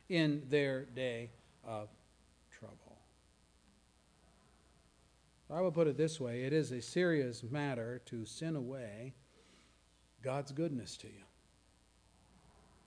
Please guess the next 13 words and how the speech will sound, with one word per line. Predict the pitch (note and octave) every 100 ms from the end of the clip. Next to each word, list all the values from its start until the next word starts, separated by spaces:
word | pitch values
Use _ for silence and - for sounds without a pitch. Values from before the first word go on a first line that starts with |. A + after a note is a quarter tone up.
| - - - _ _ - - _ - - -
Paul | D3 D3+
addressed | C#3+ D#3 D#3
this | D#3+ -
issue | E3 D#3+ E3+
in | D#3
Romans | D3+ D3+ D3
two, | - E3 E3+
verse | C#3 A#2+
four | D3+ D3
and | C#3+
following. | - D3 D#3 C3
"Do | C#3
you | D#3+ D3+